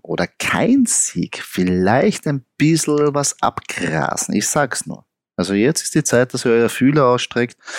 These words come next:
Schaut, okay, wie, kommt drauf an, dass ihr natürlich einer der Mannschaften seid, die oben mitspielt. Aber wenn ihr oben mitspielt, könnt ihr die Fühler ausstrecken. Gibt's da unten irgendeine Mannschaft, die man,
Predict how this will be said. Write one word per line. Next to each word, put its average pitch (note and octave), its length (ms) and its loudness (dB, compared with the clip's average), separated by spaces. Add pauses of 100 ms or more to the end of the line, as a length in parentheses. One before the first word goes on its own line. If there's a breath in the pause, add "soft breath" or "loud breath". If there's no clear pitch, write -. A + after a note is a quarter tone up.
(180 loud breath)
Schaut, A2 280 2
okay, A2+ 220 2
wie, A#2+ 300 2
kommt G#2+ 240 0
drauf - 100 -4
an, G#2 80 4
dass G2 160 0
ihr C#3+ 100 4
natürlich A2 380 2
einer G2+ 220 4
der G#2 100 0
Mannschaften G2+ 400 0
seid, G2+ 300 -2
die - 40 -4
oben F#2+ 200 0
mitspielt. C#3+ 420 0 (300 loud breath)
Aber F#2+ 100 0
wenn A#2+ 100 6
ihr C3+ 80 4
oben G#2 200 4
mitspielt, D3 500 0
könnt F3 240 0
ihr E3 60 0
die C3 80 2
Fühler C#3 320 2
ausstrecken. A#2+ 480 0
Gibt's D#3+ 260 -2
da A#2+ 120 2
unten A#2+ 340 0
irgendeine A#2+ 440 2
Mannschaft, A2 520 0 (360 loud breath)
die A2+ 100 4
man, A#2 560 4